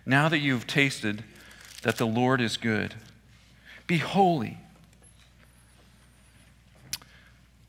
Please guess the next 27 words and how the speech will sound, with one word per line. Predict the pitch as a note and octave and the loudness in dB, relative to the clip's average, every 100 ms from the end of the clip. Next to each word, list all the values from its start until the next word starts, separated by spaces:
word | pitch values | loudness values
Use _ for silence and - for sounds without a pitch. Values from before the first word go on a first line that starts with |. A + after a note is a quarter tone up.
| _ - | _ -2
You | C#3+ | 6
know, | C#3+ | 8
as | C3 | 8
a | B2 | 6
pastor, | F3+ E3+ D#3+ | 8 8 10
I've | C#3+ B2+ | 8 8
heard | D#3 | 2
a | |
few | - E3+ | 2 -2
times, | C#3+ B2+ A#2 C3 - | 2 4 4 2 -4
you | C#3 | 0
know, | B2 B2 - - - - | 0 0 -6 -20 -20 -6
"God | - D#3+ | 2 4
wants | D#3+ D#3+ - | 6 4 2
me | D#3 | 0
to | D3+ | 0
be | B2+ | -2
happy. | A#2 C#3 B2+ G2+ - - - - - - - _ - - - - _ - _ _ _ _ - - - - _ _ - _ _ _ _ _ - | -2 -2 -4 -8 -14 -20 -20 -20 -20 -20 -20 _ -20 -20 -20 -20 _ -20 _ _ _ _ -20 -20 -20 -20 _ _ -20 _ _ _ _ _ -10
God | - D3+ | 2 2
wants | E3 D#3+ D#3 | 4 2 2
me | C#3+ | -2
to | C3+ | -2
be | A#2 A2 | -2 -4
happy." | G#2+ - - - - - _ _ _ - | -6 -10 -16 -20 -20 -20 _ _ _ 0
Well, | C3+ F3+ B3 - - - - - _ _ _ - - _ _ _ _ | 6 6 4 -8 -20 -20 -20 -20 _ _ _ -20 -20 _ _ _ _
that's | D#3 A3 - | 6 6 6
true. | - C#4 | 2 0